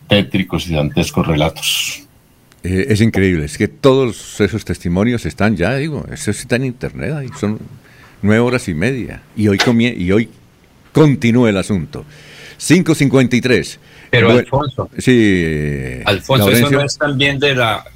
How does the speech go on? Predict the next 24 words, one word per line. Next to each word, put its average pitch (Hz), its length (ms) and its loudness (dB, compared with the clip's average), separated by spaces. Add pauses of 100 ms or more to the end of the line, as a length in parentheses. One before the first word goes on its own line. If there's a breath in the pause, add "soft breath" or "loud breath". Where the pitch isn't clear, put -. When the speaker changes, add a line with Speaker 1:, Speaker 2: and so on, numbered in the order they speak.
(140)
Speaker 3:
Justicia 139 440 0
Especial 127 500 -2
para 131 200 0
la 104 160 -2
Paz, 131 200 -2
doctor 117 320 -2
Julio, 143 180 -2
¿eso 147 180 0
qué 160 160 0
significa? 156 680 -2
Porque - 320 -4
es - 80 -8
que 185 180 0
son 165 160 -4 (160)
confesiones 131 880 -2 (300 loud breath)
de 104 240 2
hechos 139 400 -2
violentos 113 840 -2
en 92 220 -8
el 90 140 -8
territorio 113 540 -2
colombiano, 113 600 -2
pero 101 220 0
es - 240 -4